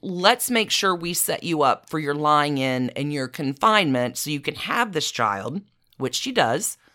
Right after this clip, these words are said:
Lady Margaret Douglas, in October of that year, who we know about from Trashy Tudors because she is Arbella Stewart's grandmother.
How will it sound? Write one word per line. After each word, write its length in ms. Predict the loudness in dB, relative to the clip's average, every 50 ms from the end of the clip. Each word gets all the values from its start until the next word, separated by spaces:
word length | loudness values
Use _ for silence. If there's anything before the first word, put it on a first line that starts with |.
| _ _ _ _ -6
Lady 280 | -2 -2 -2 -2 -2
Margaret 680 | -2 -2 0 0 0 -2 -2 -2 -4 -4 -4 -4 -10 -6
Douglas, 600 | -4 -4 -4 -4 -6 -10 -10 -8 -6 -8 -8 -8 _ _ _ _ _ _ _ _
in 180 | -4 -2 2 2
October 680 | 2 0 0 -4 -10 -4 -4 -2 -2 -2 -2 0 0 0
of 160 | 0 0 0
that 240 | -2 -2 -2 -2 -6
year, 320 | -6 -4 -4 -4 -6 -6 -10 -20 _ _ _ _ -10
who 120 | -10 -10 -8
we 280 | -6 -2 0 0 2 2
know 180 | 2 2 0
about 300 | 2 2 2 2 2 0
from 160 | -6 -8 -6
Trashy 360 | 0 2 2 2 2 0 -6 -4
Tudors 520 | -4 -4 -2 0 0 0 0 0 0 -4 _ _ _ _ _ -6
because 280 | -4 -2 0 0 0
she 200 | 2 2 2 4
is 140 | 4 2 2 4 6
Arbella 460 | 6 6 8 6 4 6 6 6 4
Stewart's 580 | 2 -2 -4 -4 -2 0 2 2 2 0 -2
grandmother. 840 | -2 2 4 4 4 6 6 6 4 4 4 4 2 0 -2 -6